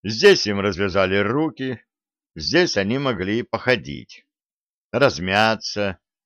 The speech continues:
сюда им приносили воду и лепешки, или кашу.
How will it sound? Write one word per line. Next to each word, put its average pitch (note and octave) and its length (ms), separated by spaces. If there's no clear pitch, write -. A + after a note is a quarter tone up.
сюда C3 340
им D3 100
приносили B2 500
воду A2 380
и - 20
лепешки, G#2 640
или A#2 180
кашу. D#2 680